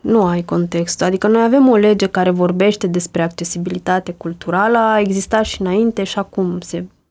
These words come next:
apasă un pic mai tare pe ea, dar nu ai, uh, da, vin din urmă părinți și există oameni în țara asta care au încercat și au făcut chestii de, pe zona asta chiar și înaintea mea. Dar, uh,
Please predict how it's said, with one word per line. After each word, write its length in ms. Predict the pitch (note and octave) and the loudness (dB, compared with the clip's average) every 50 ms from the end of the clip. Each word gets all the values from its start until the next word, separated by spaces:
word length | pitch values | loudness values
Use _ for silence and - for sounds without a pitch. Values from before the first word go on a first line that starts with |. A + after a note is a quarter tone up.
| _ _ _ | _ _ _
apasă 460 | - E3+ F3 E3+ - F3+ F3+ - - | -6 -6 -4 -4 -4 -4 -4 -4 -4
un 80 | E3+ F3 | -6 -4
pic 120 | E3+ F3+ | -4 -4
mai 160 | F3+ F3 F3 | -4 -4 -4
tare 240 | E3+ E3+ F#3+ F#3+ F#3 | -4 -6 -6 -6 -6
pe 140 | F3 - G#3+ | -4 -2 0
ea, 100 | B3 C4+ | 0 0
dar 160 | B3 C4 C4+ | 2 2 2
nu 380 | C4+ C#4 D4 D#4 D#4+ D#4 C#4+ A#3 | 2 4 4 4 4 4 4 2
ai, 360 | F#3 F#3+ F#3 E3+ E3+ F3 E3+ | 2 0 -2 -2 -2 -4 -4
uh, 180 | D#3+ - - G3 F#3+ _ _ _ _ _ _ _ _ _ _ _ _ _ _ _ _ - - | -6 -8 -10 -10 -12 _ _ _ _ _ _ _ _ _ _ _ _ _ _ _ _ -10 -4
da, 320 | G#3 G#3 G#3 C#4 E4 D4 G#3 | 0 2 4 4 4 4 4
vin 200 | G3 A#3 C#4 C#4+ | 4 4 6 6
din 180 | C4+ A#3+ G#3 G#3 | 6 6 6 4
urmă 500 | A3+ B3+ C4 B3+ A3 G3+ F#3+ F#3 F#3 F3+ - _ | 4 4 4 4 4 4 4 2 0 -2 -2 _
părinți 800 | - G#3 G#3 G#3+ B3 C#4+ D4 C4 A3 F#3+ F3+ - - - - - | 2 2 4 4 4 6 6 6 4 2 0 -2 -6 -8 -10 -6
și 140 | - - | -2 0
există 500 | G#3+ G3+ G3 G3 G#3+ B3 B3+ - - G#3+ | 0 0 0 0 2 2 2 2 0 0
oameni 400 | G3+ A3 A#3 A#3+ A3+ G#3+ G3 G3 | 2 2 2 4 4 4 4 4
în 80 | F#3+ F#3 | 4 4
țara 260 | - G#3+ G3+ G3+ G3+ G3+ | 2 2 2 2 2 0
asta 200 | G3 - G#3+ G3 | 0 -2 -2 -4
care 380 | - F#3 F#3 F#3 F3+ F3+ E3+ D3+ | -2 -2 -2 0 0 0 0 0
au 220 | D3 F3 G3 G3+ | 0 2 2 4
încercat 680 | G#3 G#3 F#3 - G#3 G3+ G3+ - - A#3+ B3+ B3+ B3 B3 | 4 4 2 2 2 0 0 0 0 2 2 2 2 0
și 100 | - - | 0 0
au 80 | G3 F#3 | 0 0
făcut 420 | - - F#3+ F#3 - C#4 C4+ C#4 | 0 -2 -4 0 0 0 0 2
chestii 480 | - A3+ A#3 B3 B3 - - B3+ A#3+ G3+ G3 G3 G#3 | 2 2 2 2 2 0 -2 -2 -2 -2 -4 -4 -2
de, 280 | - G#3+ A#3+ A3+ G3+ - | 2 2 4 4 2 2
pe 80 | - G#3+ | 2 2
zona 340 | G#3 A3 A3+ A3+ G#3+ G#3 A3 | 2 4 4 4 4 2 2
asta 540 | A#3+ A#3 - B3+ B3 B3 B3 B3+ B3+ B3+ B3 A#3 A#3 | 2 0 0 0 2 2 2 2 2 2 2 0 0
chiar 160 | - C4+ C4 | 0 0 0
și 140 | C4 - C4+ | 0 0 2
înaintea 480 | C4 C4 C4 C#4+ C#4+ C4+ - G#3 F#3 | 2 4 4 6 4 4 4 2 0
mea. 560 | F3+ E3+ E3 D#3+ D#3+ E3 E3 E3+ F#3 F#3+ F3+ F3 _ _ _ _ _ _ _ _ _ | 0 0 0 -2 -4 -6 -6 -8 -10 -12 -14 -16 _ _ _ _ _ _ _ _ _
Dar, 280 | - G#3 G3 G3 G3+ G#3 | -6 -2 0 0 2 2
uh, 360 | G3+ G3+ G#3 G#3+ G#3+ G#3+ | 2 4 4 4 2 2